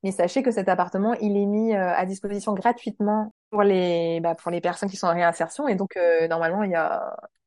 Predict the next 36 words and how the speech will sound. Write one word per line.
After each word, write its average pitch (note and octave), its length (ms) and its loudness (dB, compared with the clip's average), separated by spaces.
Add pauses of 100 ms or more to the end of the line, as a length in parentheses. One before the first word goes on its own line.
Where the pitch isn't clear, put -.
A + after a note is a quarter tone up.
(140)
enfin, F#3 240 -8
c'est, F#3+ 320 -8
c'est - 100 -20
pas F3+ 120 4
autorisé F#3+ 460 0
de, F#3+ 180 -2 (540)
de F3 100 -6
louer. F3 240 -8 (200)
Donc, F3 240 -10
euh, D3+ 160 -2
bon, D#3 160 -6
ils F3+ 100 -4
nous F3+ 160 -4
ont F#3 40 0
laissé G#3 280 -2
quand G#3 140 0
même G3+ 140 0
ces G#3 140 -6
trois F#3+ 220 0
jours-là, G3+ 500 2
mais G3+ 120 0
on F3+ 60 -2
n'était F3+ 220 -8
pas G#3 160 2
très A3 180 -8
serein. G#3+ 360 0
On - 20 -6
s'est G3+ 140 -8
dit, « F#3 140 -8
Mon F#3 180 -8
Dieu, G3+ 160 -2
mais F#3 100 -4
ça E3+ 140 -8
se - 60 -14
trouve, G3 200 -8
euh, F3+ 100 -10